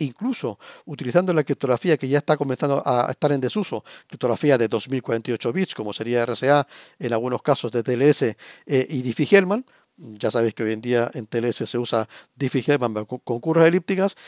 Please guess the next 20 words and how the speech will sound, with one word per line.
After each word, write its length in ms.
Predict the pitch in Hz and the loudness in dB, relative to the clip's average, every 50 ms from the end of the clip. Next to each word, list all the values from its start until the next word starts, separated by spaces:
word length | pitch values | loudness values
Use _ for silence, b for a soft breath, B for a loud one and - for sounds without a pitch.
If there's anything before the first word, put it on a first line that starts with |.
| B B B | B B B
y 160 | - 120 123 | -6 0 0
R 140 | 120 117 120 | 0 0 2
S 180 | 107 120 131 | 4 4 6
A 60 | 131 123 | 4 4
se 100 | - 131 | 2 -2
usa 160 | 117 - 107 | -6 -6 -6
solamente 480 | - - 123 123 127 131 123 - 131 | -4 -2 -2 -2 -2 -4 -6 -8 -8
para 160 | - - 110 107 | -6 -4 -4 -4
el 80 | 107 | -2
tema 300 | - 139 123 120 107 107 B B B B B B | -2 -2 -2 -2 -4 -6 B B B B B B
de 160 | - 123 143 | 2 4 4
los 120 | 135 123 | 4 4
certificados 500 | - 123 - 113 113 113 - 135 139 143 | 0 -4 -8 -8 -10 -2 2 4 4 4
digitales, 480 | 139 147 - 160 180 175 175 190 190 - B B B B B B | 2 0 -2 4 6 6 6 6 2 -2 B B B B B B
y 80 | 156 120 | -6 -2
no 100 | 131 120 | -2 0
para 140 | - 123 | 0 0
intercambio 440 | 117 113 135 123 - 147 143 147 151 156 | -2 -2 -4 0 2 2 2 4 4 4
de 80 | 160 151 | 6 6
clave, 320 | 170 165 165 170 180 - | 6 6 6 4 2 -2